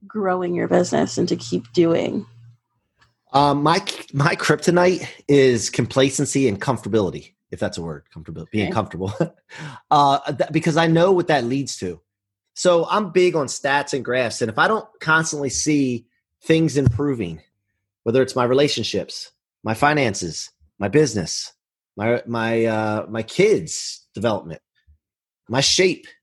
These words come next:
Speaker 2: my health, if I don't see it consistently going up, I start to panic a little bit and fig-, like, that's a, that's like a red alert. And I figure out, "Okay, what do I gotta do to make this graph go back up?" So to me, there's a lot of bad things that can happen in life to you.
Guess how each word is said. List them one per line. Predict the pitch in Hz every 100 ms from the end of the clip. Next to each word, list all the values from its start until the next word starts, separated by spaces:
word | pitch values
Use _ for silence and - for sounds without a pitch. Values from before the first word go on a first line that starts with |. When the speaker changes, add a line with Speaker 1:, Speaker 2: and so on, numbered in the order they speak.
| _ -
Speaker 2:
my | 113
health, | 175 135 -
if | - _ _ 156
I |
don't | 226
see | - 226 214
it | 196
consistently | 156 - 190 190 165 156
going | 143 160 156 -
up, | 151 - -
I | 127
start | - 165
to | -
panic | 131 143 147 98
a |
little | 113 98
bit | 85 95 - _ _ -
and | 127 127
fig-, | 160 - -
like, | 123 120
that's | 147 147 -
a, | 135 117 -
that's | - 123
like | 120
a |
red | 110 135
alert. | 120 135 127
And | 117
I | 117
figure | - 160
out, | 139 - -
"Okay, | 131
what | 135
do | 185
I | 160
gotta | 147
do | 135
to | 131
make | 123
this | 113 -
graph | 127 120 -
go |
back | 98 90
up?" | 92 - _ _ _ - _
So | - 170 151 - _ _ _ -
to | 175
me, | 170 214 220 165
there's | 143 143
a | 151
lot | 175 208
of | 170
bad | 175 165
things | 160 139
that | 139
can | 117
happen | 120 123 135
in |
life | 139 139
to | - 147
you. | 151 160